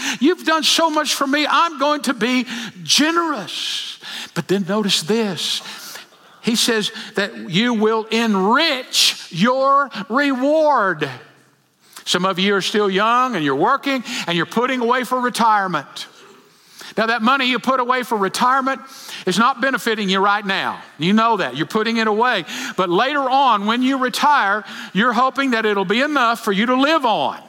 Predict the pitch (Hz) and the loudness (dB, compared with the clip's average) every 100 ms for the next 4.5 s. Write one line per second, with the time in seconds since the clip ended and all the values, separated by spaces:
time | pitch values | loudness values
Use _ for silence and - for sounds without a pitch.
0 | - _ _ - 180 190 226 180 208 247 | -20 _ _ -6 0 2 2 0 -2 -2
1 | - 240 - 208 208 202 185 294 233 147 | -2 -4 -2 -2 -2 -2 -2 0 0 -4
2 | 196 233 247 - 247 247 - 320 349 277 | -8 -10 -10 -6 -6 -4 2 2 2 0
3 | - 262 240 202 311 285 214 233 - - | 0 0 0 2 2 2 -2 -6 -8 0
4 | 240 220 254 359 294 | 2 4 6 4 0